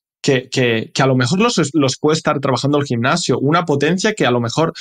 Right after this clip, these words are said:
pero hay todos los otros componentes, todos los otros factores que no se, que no se tienen en cuenta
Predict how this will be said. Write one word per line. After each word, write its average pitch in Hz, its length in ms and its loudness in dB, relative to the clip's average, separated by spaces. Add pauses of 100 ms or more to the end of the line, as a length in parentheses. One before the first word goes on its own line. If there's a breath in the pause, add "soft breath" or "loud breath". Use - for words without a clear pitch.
(340 loud breath)
pero 131 240 2
hay 175 220 0
todos 190 280 0
los 226 180 0
otros 135 240 -2
componentes, 127 760 -2
todos 175 220 2
los 185 160 0
otros 139 240 -2
factores 135 520 -2 (360 loud breath)
que 131 160 2
no 131 180 2
se, 175 560 0
que 127 160 0
no 139 160 2
se 165 220 0
tienen 147 320 2
en 117 120 0
cuenta 139 460 0